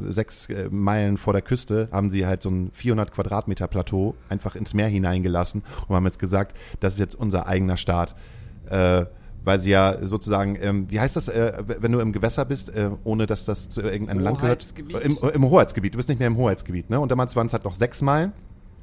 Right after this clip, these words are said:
Speaker 1: und, äh, haben da halt ihren, äh, ja, ihr, ihr Platoon, äh, Platoon kannst du ja nicht sagen, äh, so ein Plateau halt da aufgebaut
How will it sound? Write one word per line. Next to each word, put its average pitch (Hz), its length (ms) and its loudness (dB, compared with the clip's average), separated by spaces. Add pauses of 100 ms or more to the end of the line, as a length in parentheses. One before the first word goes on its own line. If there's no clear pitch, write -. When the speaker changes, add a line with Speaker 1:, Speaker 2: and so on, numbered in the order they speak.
(680)
Speaker 1:
und, 117 560 4
äh, 110 340 4
haben 120 240 0
da 113 80 2
halt 113 180 -2
ihren, 104 300 0
äh, 98 420 -2 (300)
ja, 95 200 0
ihr, 92 260 -4 (380)
ihr 101 320 6 (320)
Platoon, 147 600 4 (160)
äh, 110 140 -2
Platoon 98 400 -2
kannst 92 160 0
du - 20 0
ja 90 40 2
nicht 85 80 0
sagen, 87 240 0
äh, 92 200 4
so 101 80 0
ein 92 60 0
Plateau 127 400 2
halt 160 140 2
da 151 80 4
aufgebaut 143 500 2